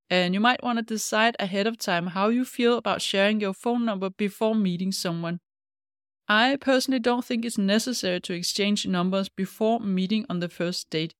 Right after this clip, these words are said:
And if you feel uncertain of whether it's going to be worth your time, then a video date is going to bring you so much more information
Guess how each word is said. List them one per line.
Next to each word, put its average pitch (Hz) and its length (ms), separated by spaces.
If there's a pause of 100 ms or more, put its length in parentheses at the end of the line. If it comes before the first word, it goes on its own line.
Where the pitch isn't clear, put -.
(480)
And 185 160
if 190 160
you 240 80
feel 277 240
uncertain 226 580
of 190 200
whether 196 220
it's 202 140
going 196 240
to 202 120
be 190 140
worth 208 360
your 202 160
time, 170 480
then 196 480
a 190 100
video 233 420
date 170 320
is 190 160
going 202 240
to 220 120
bring 196 280
you 208 160
so - 260
much 254 260
more 208 360
information 185 720